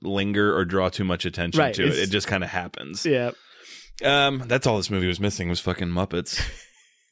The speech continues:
Speaker 1: But yeah, the sound effects and, and, you know, your analogy in the first portion of it being, you know, like a, you know, he's a Bugs Bunny. I mean, that's
Speaker 2: Well, he's on the stretcher.
Speaker 1: not too
Speaker 2: That's,
Speaker 1: far
Speaker 2: that's
Speaker 1: off.
Speaker 2: where he is.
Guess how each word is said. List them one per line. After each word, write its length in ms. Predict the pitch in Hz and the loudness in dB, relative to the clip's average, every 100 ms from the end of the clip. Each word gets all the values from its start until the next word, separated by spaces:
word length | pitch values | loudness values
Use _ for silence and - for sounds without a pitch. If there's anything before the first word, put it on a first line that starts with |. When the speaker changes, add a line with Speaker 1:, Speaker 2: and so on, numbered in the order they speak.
| - | -2
Speaker 1:
But 140 | 123 135 | 4 6
yeah, 120 | 120 | 4
the 100 | 107 | 2
sound 260 | - 139 131 | 2 4 2
effects 460 | 120 123 117 - | 4 4 4 0
and, 100 | 92 67 | -4 0
and, 280 | 107 107 | 0 2
you 80 | 107 | 4
know, 100 | 104 | 4
your 300 | 101 101 101 | 4 4 4
analogy 540 | - 98 98 98 92 92 | 2 2 4 4 2 0
in 60 | 87 | 0
the 60 | |
first 300 | - 90 87 | 0 0 0
portion 460 | - 87 85 87 85 | 2 2 2 0 0
of 120 | 82 | 0
it 140 | 85 | 0
being, 440 | 87 87 85 85 90 | 0 0 0 -2 -6
you 80 | 90 | -6
know, 120 | 85 | -4
like 220 | 82 80 80 | -4 -4 -4
a, 320 | 80 73 90 139 175 _ _ _ _ _ _ | -4 -4 -6 -10 -16 _ _ _ _ _ _
you 320 | 101 90 85 87 | -14 -12 -10 -10
know, 120 | 85 | -6
he's 200 | 90 82 | -4 -4
a 100 | 80 82 - 50 - - | -4 -6 -10 -16 -16 -8
Bugs 320 | 90 92 87 | -2 0 0
Bunny. 460 | 85 90 87 82 90 - | 0 0 0 -2 -6 -8
I 60 | |
mean, 180 | 92 90 | -4 -2
that's 300 | 92 87 - | -2 -2 -2
Speaker 2:
Well, 100 | 135 | 0
he's 180 | 147 156 | 2 2
on 100 | 185 | 2
the 80 | 143 | 0
stretcher. 420 | - 160 180 120 | 0 0 0 0
Speaker 1:
not 120 | 107 | 2
too 40 | 139 | 2
Speaker 2:
That's, 120 | 101 | 2
Speaker 1:
far 120 | 98 95 | 2 2
Speaker 2:
that's 100 | - | 4
Speaker 1:
off. 40 | |
Speaker 2:
where 80 | 135 | 4
he 60 | 131 | 4
is. 280 | 156 143 | 2 0